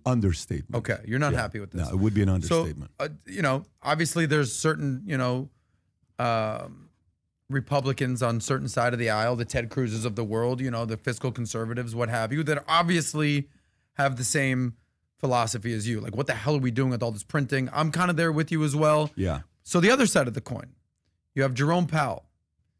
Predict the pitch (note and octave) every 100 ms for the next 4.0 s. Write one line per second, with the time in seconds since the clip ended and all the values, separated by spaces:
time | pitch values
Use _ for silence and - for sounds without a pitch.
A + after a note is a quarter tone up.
0 | _ _ - C3 C3 C3+ B2 A2+ D3+ E3+
1 | D#3+ D3+ G#2 - _ _ _ _ _ -
2 | C3 C#3 C3 D#3+ B2+ D#3 C#3+ G#2+ G2+ -
3 | - _ - C3+ C#3+ D3 D3 D3+ C#3 C#3+